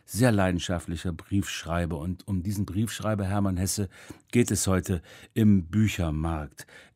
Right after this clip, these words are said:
Es ist der dritte Band der Briefedition erschienen, die Briefe neunzehnhundertsechzehn bis neunzehnhundertdreiundzwanzig.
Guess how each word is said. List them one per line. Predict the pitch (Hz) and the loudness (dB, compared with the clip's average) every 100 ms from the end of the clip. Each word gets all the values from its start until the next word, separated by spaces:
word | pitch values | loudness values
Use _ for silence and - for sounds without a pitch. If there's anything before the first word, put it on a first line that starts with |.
| _ - | _ -4
Es | 117 | 0
ist | 147 - | 0 2
der | 120 | 2
dritte | 127 143 | 2 2
Band | 117 110 110 107 | 2 4 4 2
der | 95 | 0
Briefedition | 90 107 - 92 87 - 90 85 | 2 0 0 -2 -2 -2 -2 -2
erschienen, | 80 - 104 110 127 123 95 | -4 -6 -2 2 2 2 0
die | 104 104 | 0 2
Briefe | 95 113 131 143 143 | 2 0 0 -2 -2
neunzehnhundertsechzehn | 104 110 107 101 80 120 127 - - 123 110 | 2 2 2 -2 0 -2 -2 -6 -4 0 0
bis | 104 95 98 | -2 -2 0
neunzehnhundertdreiundzwanzig. | 98 98 - 87 90 87 85 76 80 78 78 - 139 147 - - | 0 0 -2 -4 -2 -4 -6 -8 -6 -6 -8 -10 -10 -10 -10 -14